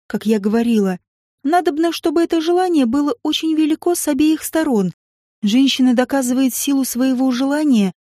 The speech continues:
уже тем, что жертвует своей честью. Но со стороны мужчины вместо желания может быть одна прихоть.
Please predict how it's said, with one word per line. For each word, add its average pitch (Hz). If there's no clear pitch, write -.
уже 262
тем, 349
что 302
жертвует 320
своей 330
честью. 214
Но 226
со 262
стороны 294
мужчины 320
вместо 226
желания 214
может 330
быть 339
одна 339
прихоть. 214